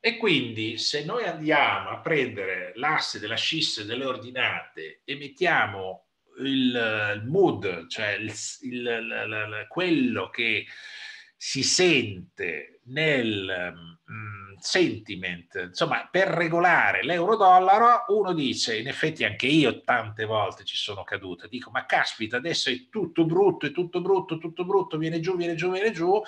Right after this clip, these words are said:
Ve lo ricordate l'anno scorso, durante marzo,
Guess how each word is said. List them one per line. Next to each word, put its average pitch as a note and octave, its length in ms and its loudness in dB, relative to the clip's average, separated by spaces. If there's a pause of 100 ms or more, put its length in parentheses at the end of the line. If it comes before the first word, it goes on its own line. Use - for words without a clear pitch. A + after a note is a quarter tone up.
(240)
Ve A#2 80 2
lo A2+ 100 4
ricordate A2 580 2
l'anno B2+ 180 0
scorso, B2 460 0
durante A2+ 500 -2
marzo, A2+ 680 -2